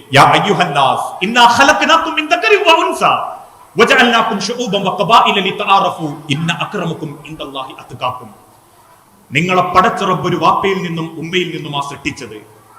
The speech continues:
പണക്കാരന് ഒരു വാപ്പയും ഉമ്മയേ ഉള്ളൂ, പാവപ്പെട്ടവന് ഒരു ഉമ്മയും വാപ്പയേ ഉള്ളൂ, കറുത്തോന് ഒരു ഉമ്മയും വാപ്പയേ ഉള്ളൂ, വെളുത്തോന് ഒരു ഉമ്മയും വാപ്പയേ ഉള്ളൂ, അല്ലേ? അള്ള പഠിപ്പിക്കുക, ഒരു ഉമ്മന്റെ ഒന്നും വാപ്പന്റെ ഒന്നും അങ്ങനൊക്കെ ഉണ്ടായത്.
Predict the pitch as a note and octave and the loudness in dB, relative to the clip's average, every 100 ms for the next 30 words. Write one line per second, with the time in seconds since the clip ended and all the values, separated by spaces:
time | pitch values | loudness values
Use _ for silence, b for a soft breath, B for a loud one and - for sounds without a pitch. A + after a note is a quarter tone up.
0 | - - D#3 F3 G3 A#3 A#3+ A#3+ A#3 G#3+ | -20 -6 0 0 2 2 2 2 -2 0
1 | F3 F#3 G#3 F#3 F3+ F#3 F3+ F#3+ - - | 0 0 0 -4 -6 -6 -6 -8 -8 -8
2 | C3 C#3+ F3 D3+ D3 C#3+ C#3+ C3+ - B2+ | 0 0 2 -2 -2 -4 -4 -4 -6 -6
3 | A#2+ B2 A#2 A2 G#2 G#2+ - _ _ _ | -6 -6 -12 -12 -16 -20 -20 _ _ _
4 | _ _ - G3 - - D4+ D4+ C4+ G#3+ | _ _ 2 4 6 2 0 0 0 0
5 | A#3+ A3+ A3 A3+ A3 A3 A3 C#4+ - - | -2 0 0 0 0 0 -2 -4 -6 -8
6 | D#3+ F#3 G3 G3 G3+ C#4+ F#3 D#3 - C3+ | -2 0 0 -2 -4 -2 -2 -2 -2 -2
7 | C3 C3 A#2 - - - - D3 D#3+ B2 | -4 -6 -8 -8 -14 -20 -10 -2 0 0
8 | G#2+ G#2+ - - _ _ _ _ _ _ | -2 -10 -14 -20 _ _ _ _ _ _
9 | _ _ _ _ _ _ - F#3+ D#4+ D4+ | _ _ _ _ _ _ -2 -2 2 2
10 | - D#4 C#4+ E3+ C#3 - - A#3+ - D#4+ | 2 0 0 0 -2 -6 0 2 2 0
11 | - E4 D#4+ D#4 D#4 E4 C4 C4+ C#4 D4+ | 0 -2 0 0 0 -2 -2 -2 -2 -2
12 | D4 D4+ D#4 D4+ - G4 E4+ E4 D#4+ C4+ | -2 -2 -2 -6 -4 0 4 4 4 0
13 | C#3+ | -4